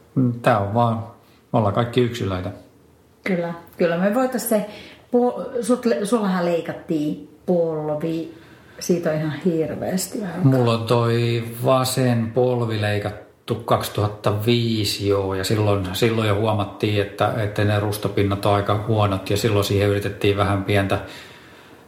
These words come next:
Speaker 1: pientä reikää tehdä luuhun, ja sitä kautta yrittää jonkunnäköistä niin kuin uusiutumista siihen rustopintoihin.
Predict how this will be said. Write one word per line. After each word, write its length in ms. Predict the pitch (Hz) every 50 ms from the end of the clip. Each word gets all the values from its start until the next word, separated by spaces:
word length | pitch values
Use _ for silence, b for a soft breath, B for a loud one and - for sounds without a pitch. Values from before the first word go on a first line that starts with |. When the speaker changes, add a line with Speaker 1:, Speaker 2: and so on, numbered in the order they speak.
| B _
Speaker 1:
pientä 320 | - 127 127 123 113 113 113
reikää 460 | 113 120 120 117 113 117 113 107 104
tehdä 280 | 104 110 107 107 107 104
luuhun, 460 | 104 107 110 110 107 104 101 101 101
ja 80 | 101
sitä 200 | 95 101 101 107
kautta 340 | 98 - 98 95 - - 107
yrittää 420 | 101 98 101 98 - - - 101 98
jonkunnäköistä 720 | 101 101 101 101 101 98 98 95 - 104 - - - 101
niin 200 | 98 98 98 95
kuin 260 | 98 104 104 117 160 185 196 170 151 - - - -
uusiutumista 920 | 180 185 185 165 127 113 113 107 98 104 101 98 104 101 101 98 - 110
siihen 200 | 98 101 101 101
rustopintoihin. 1080 | 101 107 104 104 - - 98 - - 101 98 95 95 - 107 101 98 101 101 113 123